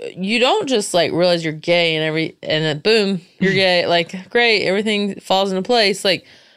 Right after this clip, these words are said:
Speaker 1: what I think people don't realize is that you're, you are dealing with your own internal homophobia,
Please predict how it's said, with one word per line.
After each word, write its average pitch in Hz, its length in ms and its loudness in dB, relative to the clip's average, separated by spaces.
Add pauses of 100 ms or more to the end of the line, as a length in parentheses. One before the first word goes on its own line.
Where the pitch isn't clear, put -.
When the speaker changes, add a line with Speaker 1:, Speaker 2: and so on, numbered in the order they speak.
(160)
Speaker 1:
what 214 340 2
I 214 100 2
think 208 220 -4
people 202 180 -2
don't 160 220 -4
realize 208 380 2
is 180 100 -4
that 170 220 0
you're, 170 320 -2 (640)
you 208 240 2
are 202 160 4
dealing 202 320 0
with 185 140 0
your 180 140 0
own 226 180 2
internal 170 680 -2
homophobia, 156 920 0